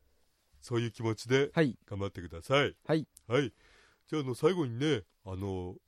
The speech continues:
Speaker 1: まあ、これ社会人になって、
Speaker 2: はい。
Speaker 1: 今二ヶ月ぐらいだってことなのかね。
Speaker 2: そうですね。
Speaker 1: うん。あの、まあ、今のね、
Speaker 2: はい。
Speaker 1: 心境とか、
Speaker 2: はい。
Speaker 1: なんか抱負があればね、最後に一つ言ってもらいたいならば、社会人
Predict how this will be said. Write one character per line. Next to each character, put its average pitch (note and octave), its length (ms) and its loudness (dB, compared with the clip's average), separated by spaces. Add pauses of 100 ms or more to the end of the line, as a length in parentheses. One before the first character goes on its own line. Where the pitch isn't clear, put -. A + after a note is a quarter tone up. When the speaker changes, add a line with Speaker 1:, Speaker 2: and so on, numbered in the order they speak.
Speaker 1:
ま A#2 120 6
あ、 - 20 6 (240)
こ A#2 100 -2
れ - 20 2
社 - 140 4
会 G3 180 12
人 C#3 260 2
に G2 60 -2
な A2+ 80 6
っ - 40 4
て、 F2 360 -4
Speaker 2:
は F3+ 100 4
い。 C3 160 2 (280)
Speaker 1:
今 G#2+ 380 2 (120)
二 G#2+ 180 -6
ヶ D3+ 120 6
月 D3+ 200 6
ぐ D3+ 120 8
ら C#3+ 60 12
い B2 40 10
だ G2+ 60 8
っ F2+ 40 -2
て - 80 -8
こ - 100 -2
と F#2 120 -4
な D#2 60 -4
の C#2+ 60 -6
か C#2+ 40 -8
ね。 - 60 -8
Speaker 2:
そ G3+ 160 2
う E3+ 40 6
で A2+ 80 4
す D#2+ 120 -2
ね。 G2 260 -8
Speaker 1:
う A#2 100 6
ん。 G#2+ 140 6 (400)
あ F#2 80 -10
の、 F2 220 -6
ま G2 120 0
あ、 - 20 2
今 A#2 260 2
の F#2+ 140 0
ね、 G#2 340 4 (160)
Speaker 2:
は D#3 80 4
い。 C#3+ 40 6
Speaker 1:
心 A2+ 220 0
境 A#2+ 240 6
と B2 140 -2
か、 F2 300 0 (180)
Speaker 2:
は D3+ 80 2
い。 D3 40 4
Speaker 1:
な B2+ 40 2
ん - 20 -4
か - 80 -6
抱 A#2 260 2
負 A#2+ 160 -4
が C#3 100 12
あ C#3 40 8
れ B2+ 80 6
ば F#2+ 140 -2
ね、 F#2+ 160 -2
最 B2 180 -2
後 G#2 140 -2
に D2+ 160 -10 (400)
一 - 200 0
つ D#2+ 300 -4 (260)
言 F#2+ 100 -2
っ - 20 0
て A2+ 100 0
も G#2 120 4
ら G#2 60 4
い G#2 40 0
た A#2+ 100 0
い G#2+ 40 2
な F#2+ 80 -2
ら D#2 60 -6
ば、 D2+ 80 -10
社 F#2 140 -8
会 G#2+ 220 4
人 E2+ 240 -4